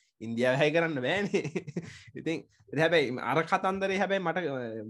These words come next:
මේක මට කියන්නත් ඕන මේක මම අර මුලින් කිව්වා වගේ ලංකාවේ මිනිස්සුන්ගේ එකක් මේ ආකල්පවල ප්‍රශ්නයක් ලොකු තියෙනවා.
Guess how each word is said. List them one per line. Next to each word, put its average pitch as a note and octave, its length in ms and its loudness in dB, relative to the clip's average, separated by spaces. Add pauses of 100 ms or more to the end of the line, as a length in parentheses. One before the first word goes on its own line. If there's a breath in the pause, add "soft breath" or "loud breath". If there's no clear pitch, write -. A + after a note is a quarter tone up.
(100)
මේක A2+ 260 -6
මට A#2+ 300 -2
කියන්නත් D#3+ 480 2
ඕන F3 180 0
මේක D3 160 -2
මම A#2+ 180 -4
අර A#2 180 -6
මුලින් B2+ 300 0
කිව්වා D#3+ 340 4
වගේ F3+ 280 0 (420 soft breath)
ලංකාවේ E3+ 680 2
මිනිස්සුන්ගේ F3 840 -2 (600)
එකක් F#3 440 2 (240)
මේ A2 440 -4 (160)
ආකල්පවල E3 580 4
ප්‍රශ්නයක් D#3 520 -4
ලොකු A#2 300 0
තියෙනවා. G2+ 460 -6